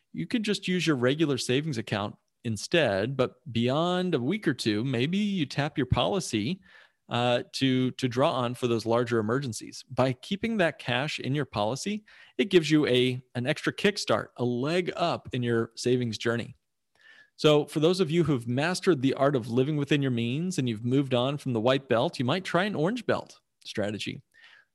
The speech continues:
You know, that's where you reposition that lump sum of cash savings into the policy. So it might be, you know, money market accounts, C Ds, savings bonds, brokerage accounts,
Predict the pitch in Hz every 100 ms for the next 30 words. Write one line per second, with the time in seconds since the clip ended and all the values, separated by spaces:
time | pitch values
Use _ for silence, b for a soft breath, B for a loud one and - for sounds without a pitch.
0 | - 120 117 - 143 135 123 147 139 147
1 | - 151 135 117 127 135 - 143 123 -
2 | 127 127 - 123 110 104 101 113 110 107
3 | - 104 107 - - - - - 120 123
4 | 127 131 131 127 B B B B 143 127
5 | 120 151 139 160 156 123 120 98 - -
6 | - 151 151 156 160 110 - - - -
7 | 139 185 196 127 123 101 - 67 - -
8 | 120 123 127 135 127 120 113 92 - -